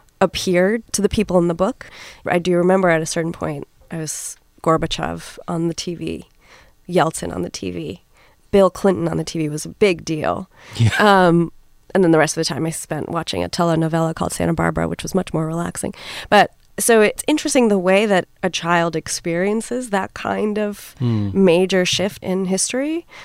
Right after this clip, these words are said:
Speaker 1: and in political history, because it's scattered, it's fragmented, but you get the gist, I think.
Speaker 2: Yeah.
Speaker 1: At least in terms of understanding that nothing is quite the same as it was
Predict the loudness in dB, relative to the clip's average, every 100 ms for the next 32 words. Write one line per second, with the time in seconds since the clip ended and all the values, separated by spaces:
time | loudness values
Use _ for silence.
0 | -8 2 4 4 2 0 -2 -2 -4 -2
1 | -2 -2 -2 0 0 0 -4 -10 -20 -20
2 | _ -4 -2 -4 -2 0 0 0 0 -2
3 | -6 -8 -8 -6 -10 -4 -4 0 0 0
4 | -4 -4 -4 -2 -2 0 0 2 2 2
5 | 0 2 4 4 4 2 0 4 6 6
6 | 2 2 0 2 -2 -2 -4 -2 -2 0
7 | 0 -2 -2 -2 -4 -4 -2 0 -2 -2
8 | -4 -2 -2 -2 -6 -6 -10 -6 -6 -6
9 | -10 -20 -6 -4 -4 -6 -4 -4 -6 -8
10 | -10 -8 -8 -8